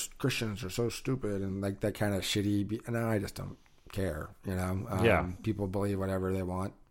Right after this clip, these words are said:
Speaker 1: whether it's, makes sense to me or not, you know?
Speaker 2: Totally.
Speaker 1: Um, that's not a, I mean, it's whatever, 'cause, you know, people obviously believe all kinds of shit. Even
Speaker 2: Yeah.
Speaker 1: within Christianity, there's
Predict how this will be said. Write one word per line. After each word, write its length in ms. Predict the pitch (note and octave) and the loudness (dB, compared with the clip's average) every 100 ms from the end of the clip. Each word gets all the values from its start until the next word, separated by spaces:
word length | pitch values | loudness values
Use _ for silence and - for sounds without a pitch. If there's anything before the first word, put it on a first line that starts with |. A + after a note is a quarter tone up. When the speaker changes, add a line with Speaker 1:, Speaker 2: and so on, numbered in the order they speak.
| - - | -16 -6
Speaker 1:
whether 280 | F2+ F2 F2 | -2 -2 -4
it's, 260 | - - - - - - - - - | -4 -8 -10 -18 -20 -20 -20 -16 -6
makes 200 | F#2 - | -4 -2
sense 240 | F2+ F2+ | -2 -2
to 80 | - | -2
me 140 | G2 F#2 | 0 0
or 60 | |
not, 280 | G2+ G2 - - | 0 -2 -6 -8
you 120 | F2 | -8
know? 180 | E2+ - - - | -6 -10 -4 4
Speaker 2:
Totally. 360 | G#2+ E2 C#2 - - - - - | 6 6 2 -4 -14 -16 -12 2
Speaker 1:
Um, 720 | B2 A#2 A2+ A2+ A2 A2 F#2+ - - - - - - | 8 10 10 8 6 4 2 -4 -18 -20 -20 -20 0
that's 280 | C#3 A2+ - | 6 6 6
not 300 | A#2+ G#2+ G2+ | 6 8 10
a, 200 | G2 F#2+ A2+ B2 - - - - - - - | 10 6 2 -6 -14 -20 -20 -20 -20 -10 -2
I 60 | F#2+ | 0
mean, 300 | G2+ G2 - | 0 -2 -4
it's 180 | G2+ - | -4 0
whatever, 460 | F#2 F#2 F#2+ F#2 F#2+ - | 4 6 6 6 4 2
'cause, 240 | G#2 G2 - | 2 2 0
you 80 | A2+ | 0
know, 120 | F#2+ | 0
people 380 | G#2+ G#2 A2+ G2+ | 0 4 4 6
obviously 460 | F#2+ F#2+ - F#2 | 4 2 2 2
believe 480 | F#2 F#2 F#2 F#2 - - | 2 2 0 0 -8 -6
all 140 | A2 | -4
kinds 280 | - G#2 C3 | -2 -2 -2
of 60 | - | -4
shit. 280 | - - - - | -4 -6 -8 -4
Even 180 | A2 G#2 | 2 6
Speaker 2:
Yeah. 140 | A2 | 6
Speaker 1:
within 280 | G2+ A2 G#2 | 6 4 2
Christianity, 720 | A2 G2+ - G2 G2+ A2 G#2+ | 2 0 2 0 2 2 2
there's 240 | F#2 F#2 | 0 -4